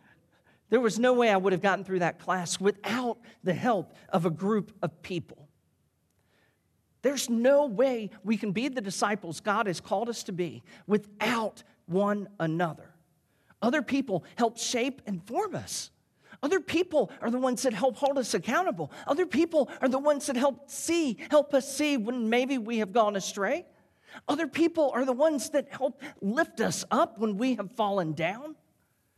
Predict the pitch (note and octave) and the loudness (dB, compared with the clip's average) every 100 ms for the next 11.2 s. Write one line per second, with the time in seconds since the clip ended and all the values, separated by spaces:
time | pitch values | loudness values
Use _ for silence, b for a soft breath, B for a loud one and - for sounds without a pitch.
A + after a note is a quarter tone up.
0 | b b b D4+ D#4 - D4+ D4+ C#4+ C#4 | b b b 2 2 -2 0 0 2 2
1 | D4 D4+ C#4+ G#3+ C4+ C#4 G#3 F#3+ G#3 - | 4 2 0 -2 -2 0 0 -2 -4 -4
2 | C4+ C#4+ G#3 F3+ - B B F#3 D#4+ C#4+ | -2 -2 -2 -6 -8 B B 0 0 -2
3 | C#4+ C4 G#3 - C4+ C#4+ C#4+ C4 - A#3 | -6 -6 -8 0 2 4 2 0 0 -2
4 | - G3+ E3+ D#4+ A3+ C#3 B B B A3+ | -2 -6 0 0 0 -4 B B B -6
5 | G3+ G#3+ A3 B3 C#4+ - B3+ B3+ - A#3 | -4 -4 -2 -2 -2 -2 -2 -2 0 0
6 | A3+ E3 G3+ G#3 A3 - - B B F#3+ | 0 -4 -6 -2 0 -2 -8 B B -2
7 | F#3+ - A3 A3+ G#3 B B - C4+ C4 | -2 -2 -4 -4 -8 B B -4 -2 -2
8 | C#3 G#2+ _ _ _ _ _ _ _ _ | -6 -8 _ _ _ _ _ _ _ _
9 | _ _ _ - D3+ G#3+ F#3+ F3+ F3+ F#3 | _ _ _ -12 -2 2 4 4 2 -2
10 | D3+ D3+ D3+ C3 - E3 E3 - A2 G#2+ | -4 0 0 -2 -4 -4 -4 -6 -14 -14
11 | F#2+ | -14